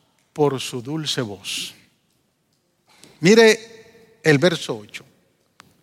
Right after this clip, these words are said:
La primera expresión dice, "La voz de mi amado". Mírenlo, aquí viene saltando por las colinas, brincando por las montañas. Aquí la historia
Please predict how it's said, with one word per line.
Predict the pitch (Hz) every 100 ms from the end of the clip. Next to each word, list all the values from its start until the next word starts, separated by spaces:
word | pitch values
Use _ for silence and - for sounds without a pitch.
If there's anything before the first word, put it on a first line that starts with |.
| _ _ _ _ _ _ _ _ -
La | 135 120
primera | 131 135 160
expresión | 160 - 147 131 - 143 143
dice, | 147 - 139 135 - _ - _ _ -
"La | 156 170 170
voz | 156 214 233 131 131 - - - - _ _ _ -
de | 123 123 120
mi | 120
amado". | 107 110 - - - _ _ _ _ _ _ _ _ _ _ _ _ _ -
Mírenlo, | 220 320 311 254 208 147 113 - -
aquí | 127 151
viene | 139 165 165 185
saltando | 175 139 131 - 139 151 156
por | 147 160
las | 151 135
colinas, | - 175 143 127 - - _ _ _ _ -
brincando | 165 160 135 - 165 131 113 107
por | 113 110
las | 107
montañas. | 101 101 - 98 - - _ _ _ _ _ _ _ _ - - -
Aquí | - 190 320
la | 320
historia | 233 170 - 262 254 196 156 165